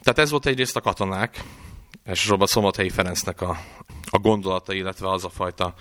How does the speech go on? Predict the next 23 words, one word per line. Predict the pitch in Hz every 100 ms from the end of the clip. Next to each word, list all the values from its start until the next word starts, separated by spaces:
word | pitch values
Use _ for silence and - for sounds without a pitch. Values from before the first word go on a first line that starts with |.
| - -
hátsó | - 95 - 98
gondolat, | 95 92 90 92
amiért | 90 90 87 -
ő, | 90 87 82 73 -
ő | 92 87 87
szerette | 90 - 92 - 87
volna | 87 90
ezt | - 92
a | 87 -
lidafüredi | - 90 87 95 90 90 78 -
találkozót. | - 92 85 - 90 90 - -
Kálai | - 147 135
Miklós | 120 127 - 110 104 - - - -
miniszterelnök | 104 101 - 101 98 98 101 104 - -
ugye | 95 101 98 98 - - _
egyrészt | - 120 131 120 - 113
a | 107 104 98 -
németekkel | 104 117 113 104 98 95
nem | 90 85
volt | 85 - -
túl | -
jó | 85 87
viszonyban, | 87 - 92 92 110 147